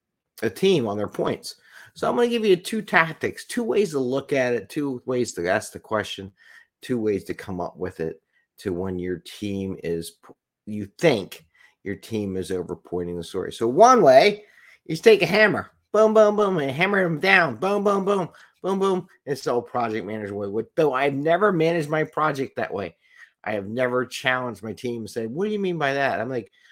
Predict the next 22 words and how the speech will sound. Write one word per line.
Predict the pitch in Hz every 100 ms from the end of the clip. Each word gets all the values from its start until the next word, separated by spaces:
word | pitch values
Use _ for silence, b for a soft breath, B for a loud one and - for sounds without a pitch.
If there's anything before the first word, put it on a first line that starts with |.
| b
I'd | - 143
be | 139
like, | 123 120
"Well, | 147
what | 190 202
goes | 208 190 165
into | 143 160 -
that?" | 107 85 62 -
And | 95 98
then | 110
I'd | 107 107 87
descope | 98 90 - 90 -
it, | -
by | 82 85
the | -
way. | - - B B B B
So | - 143
boom, | 110 180 175
boom, | 175 170 156
boom, | 156 147
boom, | 147 151 135
boom. | 151 139